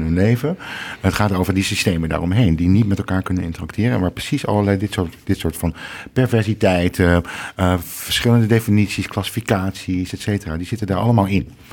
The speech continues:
En, en dus ook belangen van de organisaties die daarmee te maken hebben. En je moet dus eigenlijk naar een herdefinitie daarvan. Ehm, het is niet zo dat op het moment dat je het systeem anders inricht, dat je een regel weghaalt, dat je dan klaar bent. Want dan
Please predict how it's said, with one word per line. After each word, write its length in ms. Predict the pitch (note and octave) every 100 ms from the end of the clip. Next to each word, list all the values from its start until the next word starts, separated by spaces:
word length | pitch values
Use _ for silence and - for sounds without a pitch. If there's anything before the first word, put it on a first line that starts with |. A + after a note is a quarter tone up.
| - - -
En, 240 | G2 F#2 -
en 140 | - G#2
dus 120 | G2
ook 140 | A#2
belangen 500 | G2 F2+ G2 C3+ D3+ B2
van 160 | G#2
de 60 | F#2
organisaties 580 | - F2+ F2+ G#2+ C#3+ B2
die 100 | G2+
daarmee 280 | D#2 D#2
te 100 | D#2+
maken 320 | A#2+ A#2+ - D2+
hebben. 280 | D2+ F#2
En 200 | F#2+ F2+
je 80 | F2+
moet 240 | F2+ A2+ B2
dus 80 |
eigenlijk 340 | G2+ G2 G2 F2+
naar 100 | F2+
een 120 | F2+
herdefinitie 760 | A#2 A2 G#2 F2 F#2 A2+ - F2
daarvan. 600 | F2 F#2+ G#2 A2+ D3+ F#3+ - - - - - -
Ehm, 380 | F#2+ F#2 F#2 F#2 - - -
het 140 | A2
is 100 | A#2+
niet 180 | C#3 D#3+
zo 140 | B2+
dat 120 | A#2
op 60 | -
het 100 | G#2
moment 240 | G#2+ A2
dat 140 | A2 -
je 60 |
het 80 | G2
systeem 320 | - - A#2+
anders 240 | G#2 A#2 -
inricht, 580 | A2 C3 D3 - - - _ -
dat 140 | F#2
je 100 | E2
een 80 | F#2
regel 280 | A2 A2 E2
weghaalt, 440 | A#2+ G2+ G#2 B2 - -
dat 160 | G#2 -
je 60 |
dan 220 | G#2 G2+
klaar 240 | - A2 G#2
bent. 280 | C2+ - - - - - -
Want 320 | E2+ A2 -
dan 280 | F#2 G#2+ G#2